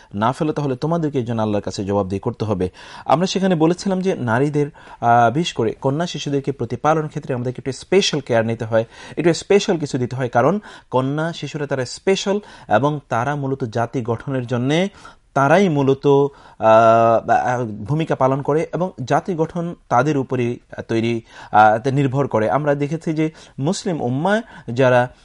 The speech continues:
আহ, সেরা ইসলামিক ব্যক্তিত্ব ছিলেন, যারা বিজ্ঞানী হিসেবে, যারা, আহ,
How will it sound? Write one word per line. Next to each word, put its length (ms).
আহ, 200
সেরা 400
ইসলামিক 400
ব্যক্তিত্ব 380
ছিলেন, 500
যারা 520
বিজ্ঞানী 460
হিসেবে, 480
যারা, 360
আহ, 200